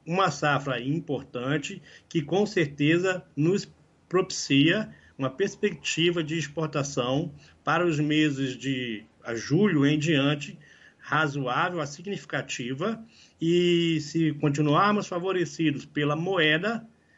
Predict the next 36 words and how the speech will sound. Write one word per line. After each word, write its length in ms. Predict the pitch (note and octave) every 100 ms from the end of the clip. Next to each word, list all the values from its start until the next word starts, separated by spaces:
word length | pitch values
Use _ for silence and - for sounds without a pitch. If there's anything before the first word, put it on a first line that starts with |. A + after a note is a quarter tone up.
| _ _ _ -
apesar 500 | C#3 D3+ B2+ D3+ F3
do 160 | E3
mercado, 600 | D#3+ C#3+ - D#3 E3 D3+
se 120 | C#3+
você 200 | C#3 C3+
olhar 180 | C#3+ D3
as 100 | C3+
bolsas, 400 | C3 C#3+ D3+ C#3
no 100 | C3
caso 260 | C3 C3+ C3+
do 100 | C3+
Conilon 520 | D3 C#3+ C3 C3+ C3
em 100 | B2+
Londres, 640 | B2+ C#3+ D3+ C#3 A#2 A2 - - - -
ela 220 | C3+ B2+
tá 260 | - E3
nos 300 | G3 F3 C#3+
patamares 680 | - D3 C#3 C3+ C3 C3 A#2 A2+ -
baixos, 640 | A#2 B2 D3 C#3+ A3 G#3+ - - _
mas 180 | C#3+ C#3+
a 120 | D3
queda 420 | D3 D#3+ F#3+ G#3
da 140 | F#3 E3+
bolsa 400 | C#3+ D3+ C#3+ C#3
em 80 |
Londres 580 | C3+ B2+ D3 F3 G#3+ G#3+ - - -
foi 160 | D#3+
mais 420 | D3+ D#3 F3 F#3+
do 80 | E3+
que 120 | D#3+
compensada 960 | D#3+ F3 G#3 F#3+ D#3 C#3+ - D3 D#3 B3+
pela 280 | - F#3+ F3
alta 300 | D#3 D#3+ F3+
do 140 | F3+
dólar. 520 | E3+ D3 C#3+ A#2 G2+ - _ _ _ _
Então, 560 | C#3 C#3+ D#3+ F#3+ G3